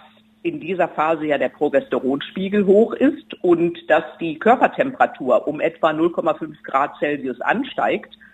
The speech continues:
und ich ohnehin bei langen Ausdauerbelastungen einen Anstieg der Körpertemperatur habe. Das heißt,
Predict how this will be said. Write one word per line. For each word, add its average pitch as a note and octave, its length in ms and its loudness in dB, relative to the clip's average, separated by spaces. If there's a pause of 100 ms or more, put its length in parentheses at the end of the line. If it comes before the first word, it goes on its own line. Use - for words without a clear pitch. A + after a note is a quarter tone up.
(100)
und G#3 160 2
ich - 240 -6
ohnehin F#3+ 680 2
bei F3 160 2
langen D3+ 320 -2
Ausdauerbelastungen G#3 1600 -2
einen F3 320 0
Anstieg G3+ 400 -4
der F#3 100 2
Körpertemperatur C3 960 0
habe. G2+ 280 -4
Das C3+ 140 -6
heißt, E3 240 2